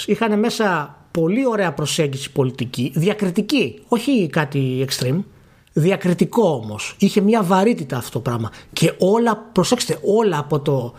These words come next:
Rayman, το Prince of Persia, το Splinter Cell, το Ghost Recon και το Rainbow Six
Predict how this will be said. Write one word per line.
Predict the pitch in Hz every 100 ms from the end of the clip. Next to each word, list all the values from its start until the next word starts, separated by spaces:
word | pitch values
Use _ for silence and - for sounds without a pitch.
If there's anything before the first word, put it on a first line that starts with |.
| - - - -
Rayman, | 147 175 226 151 117 - - - - -
το | 156 143
Prince | 208
of | 208
Persia, | 208 208 - - - - _ _ _ _ _
το | 151 143 139 131 131
Splinter | - 208 214 -
Cell, | 208 117 - - - -
το | 127
Ghost | 180 190 214
Recon | 220 165
και | 139
το | 139
Rainbow | 170 214 151
Six | 147